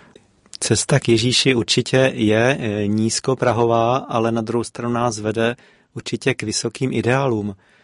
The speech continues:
V Bibli vidíme, že Pán Ježíš přijímal hříšníky, přijímal zloděje, přijímal prostitutky. V rozhovoru s farizeji dokonce řekl:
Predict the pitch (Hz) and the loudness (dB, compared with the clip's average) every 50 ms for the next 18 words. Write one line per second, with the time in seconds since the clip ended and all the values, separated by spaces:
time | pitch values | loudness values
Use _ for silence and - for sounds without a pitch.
0 | _ _ _ _ _ 107 101 107 101 110 117 104 110 107 104 107 110 113 113 107 | _ _ _ _ _ -6 -4 -4 0 0 0 0 -2 -4 -2 -2 0 0 0 0
1 | 117 110 - 120 113 113 113 113 110 101 113 120 117 - - _ - - - 117 | -2 -2 0 0 0 2 0 0 -2 -2 -4 -8 -8 -8 -10 _ -6 -4 -2 -2
2 | 110 107 113 113 113 117 110 110 110 104 101 92 85 98 104 101 - - - 110 | 0 0 0 2 2 2 0 -2 -4 -6 -8 -8 -8 -8 -8 -8 -8 -4 -4 -4
3 | 110 104 - - 107 107 110 113 113 - - - - 113 110 107 110 113 104 107 | -4 -4 -4 -4 -2 -2 -2 -4 -6 -8 -10 -4 -2 0 0 2 0 0 -2 -2
4 | 104 104 104 104 104 107 107 104 - - - 110 113 110 110 - - 98 - - | -2 -2 0 0 -2 -2 -4 -6 -8 -8 -4 -2 -2 -2 -2 -4 -6 -8 -4 -4
5 | 117 - - 110 - - - - 113 113 113 - _ _ _ _ _ - - _ | -6 -6 -6 -10 -12 -8 -4 0 0 0 -2 -4 _ _ _ _ _ -20 -20 _
6 | - - - - - - _ _ _ - - - - _ _ 117 98 107 107 110 | -20 -20 -20 -20 -20 -20 _ _ _ -12 -12 -12 -12 _ _ -4 -2 2 2 2
7 | 95 107 113 113 117 113 113 107 - - - - 107 107 110 101 107 110 110 113 | 2 2 2 2 2 2 2 0 0 -4 -4 -2 0 0 0 0 0 0 2 2
8 | 113 - 113 110 107 - - 113 113 110 - 123 104 107 - - - 117 113 | 0 0 -2 -6 -8 -6 -4 -4 -4 -2 -2 -2 -4 -4 -4 -2 -2 0 0